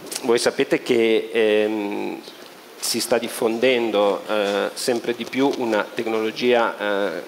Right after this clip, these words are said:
denominata Internet delle cose, I O T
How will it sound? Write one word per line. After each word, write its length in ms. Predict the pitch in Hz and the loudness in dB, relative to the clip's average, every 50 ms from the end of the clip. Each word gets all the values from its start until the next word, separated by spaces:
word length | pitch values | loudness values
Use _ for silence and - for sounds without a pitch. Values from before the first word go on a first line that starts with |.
| - - | -10 -8
denominata 1000 | - - 107 101 107 110 113 117 110 - - 117 110 107 104 101 101 98 - - | -6 -4 -2 -2 -2 0 0 0 0 0 0 2 2 2 2 2 0 -2 -4 -4
Internet 480 | 110 120 120 117 - 110 107 104 98 95 | -4 -4 -2 -2 -2 -2 0 -2 -2 -2
delle 280 | 98 101 101 107 107 - | -2 -2 -2 -2 -2 -2
cose, 460 | 113 107 95 87 95 98 110 110 - - | 0 0 0 -2 -2 0 -2 -2 -2 -2
I 220 | - 104 101 104 107 | -2 -2 -2 -2 -4
O 80 | 104 | -6
T 120 | - - | -6 -8